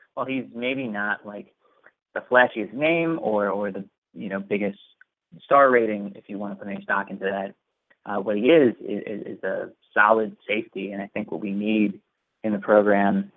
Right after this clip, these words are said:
a-, and that's why I think you and I and several others are really high on, uh, Marquise Blair for twenty fifteen, uh, provided that he qualifies,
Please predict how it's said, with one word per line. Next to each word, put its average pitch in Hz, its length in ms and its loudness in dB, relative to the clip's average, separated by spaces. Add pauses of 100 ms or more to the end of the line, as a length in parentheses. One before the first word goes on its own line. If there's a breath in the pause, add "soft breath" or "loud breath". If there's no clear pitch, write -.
(100)
a-, - 160 -4
and 113 140 0
that's 107 180 2
why 101 280 8
I 98 40 2
think 101 200 -6
you 120 260 2
and 110 100 -2
I 110 220 2
and 98 200 -4
several 107 220 0
others 101 260 -4
are 101 40 -14
really 101 180 -8
high 101 220 -6
on, 98 180 -8
uh, 95 200 -16
Marquise 101 380 -16
Blair 104 420 2 (920)
for 110 80 -6
twenty 104 280 -4
fifteen, 101 580 -4
uh, - 220 -12
provided 101 500 -2
that 101 100 -6
he 104 80 -10
qualifies, 104 580 0